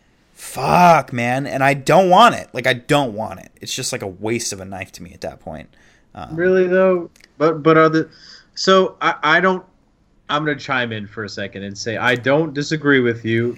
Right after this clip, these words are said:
Speaker 2: totally. I think that standoffs can, can sometimes be, uh, the cheap way out. Like, if they're just, e-, especially if they're standoffs from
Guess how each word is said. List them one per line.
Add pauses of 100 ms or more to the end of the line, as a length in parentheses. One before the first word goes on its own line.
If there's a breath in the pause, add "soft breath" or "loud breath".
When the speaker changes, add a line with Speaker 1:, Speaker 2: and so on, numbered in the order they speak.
Speaker 2:
totally. (1300 loud breath)
I
think
that
standoffs
can,
can
sometimes
be,
uh,
the
cheap
way
out. (100)
Like,
if
they're
just,
e-, (240)
especially
if
they're (160)
standoffs
from